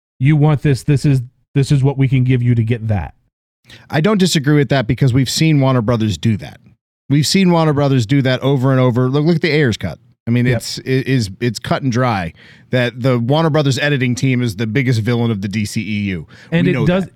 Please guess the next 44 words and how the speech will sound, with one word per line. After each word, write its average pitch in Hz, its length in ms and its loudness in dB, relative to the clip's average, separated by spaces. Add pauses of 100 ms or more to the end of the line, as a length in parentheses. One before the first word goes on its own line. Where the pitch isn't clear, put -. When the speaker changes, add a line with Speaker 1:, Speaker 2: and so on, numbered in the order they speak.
(120)
Speaker 1:
it 139 220 -2
doesn't 170 440 0
feel 147 200 2
like 139 220 2
a 131 80 4
Joss 120 560 2
movie. 143 380 2
Even 202 240 2
the 165 100 2
writings 175 400 2
he 151 80 2
does, 131 260 2
it's 127 140 0
a 120 60 0
copy 156 400 0
of 156 80 2
Speaker 2:
Well, 262 100 2
Speaker 1:
something. 220 140 0
Speaker 2:
it's 143 100 4
not 320 220 2
a 294 40 0
Joss 135 440 -4
movie. 139 320 0
It's 151 140 -2
a 160 80 0
Zack 190 280 -2
Snyder 214 340 0
movie 156 300 2
with 147 180 0
no 165 240 2
C-, 185 280 0
with 165 160 0
no 185 160 2
special 180 420 -2
effects, 131 420 -4 (220)
where 165 120 4
he 190 100 2
didn't 196 200 2
truly 208 240 2
know 202 160 2
the 190 60 2
vision. 180 340 0 (300)
I - 20 -8
mean, 156 280 -2